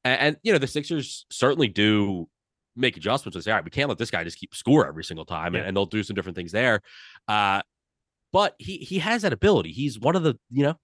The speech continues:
Speaker 1: uh, the top five players in the N B A, apparently, according to, uh, the All N B A first team. So he has that ability, but you're, you're right. He just, it seems like at the end of games, it just has not been there for him. And I, I, I don't know what the real explanation for that is.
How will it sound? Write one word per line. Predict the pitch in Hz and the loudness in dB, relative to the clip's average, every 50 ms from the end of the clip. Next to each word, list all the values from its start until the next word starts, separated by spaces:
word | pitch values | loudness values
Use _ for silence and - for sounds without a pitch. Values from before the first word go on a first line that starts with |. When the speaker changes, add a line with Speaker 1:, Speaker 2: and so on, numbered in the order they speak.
| _ - | _ 0
Speaker 1:
uh, | 104 135 151 135 127 | 2 2 2 2 -2
the | 101 90 104 | -4 -6 -2
top | - 156 165 - | -2 -2 0 0
five | 196 185 175 | 0 0 0
players | - 202 185 180 175 | 0 0 0 0 0
in | 180 | 2
the | 185 185 | 2 2
N | 170 | 2
B | 160 190 | 2 2
A, | 226 185 | 2 2
apparently, | - - 107 98 98 92 92 90 92 | 0 0 0 -2 -2 -4 -6 -8 -8
according | - - 107 98 95 92 | -4 -4 -4 -4 -4 -4
to, | - 101 95 90 | -2 0 0 0
uh, | 90 90 87 87 _ - - - - _ - | 0 0 -2 -4 _ -10 -20 -20 -20 _ -2
the | 104 110 | 0 2
All | 113 107 104 | 2 2 2
N | 101 | 0
B | 98 101 | 0 -2
A | 98 | -2
first | - 92 87 85 - | -2 -4 -10 -8 -10
team. | 85 82 82 | -14 -12 -10
So | - - 104 104 101 - _ - - - _ - | -4 -2 0 0 0 -2 _ -16 -20 -20 _ -2
he | 156 | 0
has | 170 190 214 | 2 2 2
that | 240 208 | 2 2
ability, | 151 170 226 240 147 | 2 2 2 2 2
but | 110 104 | 0 0
you're, | 113 120 | -2 -2
you're | 101 107 151 175 | 0 -2 -2 -2
right. | 165 208 - - | -2 -2 -4 -4
He | - 123 | -8 -8
just, | 147 185 - - - - - - - - | -10 -10 -10 -12 -16 -18 -18 -18 -16 -18
it | - - _ - | -20 -20 _ -10
seems | - 143 147 143 | -6 -6 -4 -2
like | 185 165 165 | -2 -2 -2
at | 156 | -4
the | 165 123 | -6 -6
end | 107 117 131 | -4 -2 -2
of | 127 101 | -2 -4
games, | - 104 123 147 156 135 107 | -4 -6 -4 -4 -6 -6 -8
it | 98 | -10
just | - 98 - | -10 -10 -8
has | 107 98 98 104 | -8 -8 -6 -4
not | 104 107 - | -6 -6 -6
been | 101 90 | -6 -8
there | 92 113 135 - | -6 -6 -6 -8
for | - - - 82 | -10 -16 -18 -16
him. | 82 85 | -14 -14
And | 87 90 87 - | -14 -14 -14 -8
I, | 101 101 - | -8 -8 -6
I, | - 104 107 98 107 110 | -4 -4 -2 2 2 4
I | |
don't | 107 107 110 110 | 4 2 2 2
know | 110 101 | 0 0
what | 98 98 98 - - | 2 0 -2 -2 -2
the | 95 92 92 92 90 - _ _ _ _ _ _ _ _ _ _ _ _ _ _ - | -6 -4 -2 -2 -4 -6 _ _ _ _ _ _ _ _ _ _ _ _ _ _ -12
real | 104 95 113 113 113 110 | -4 2 4 4 4 4
explanation | 107 107 - - 92 104 131 151 - 87 | 2 -2 -4 -4 -2 -2 -2 -2 -4 -8
for | - 82 | -8 -8
that | 76 76 76 - | -8 -8 -10 -10
is. | - - - - - - | -12 -14 -14 -14 -14 -16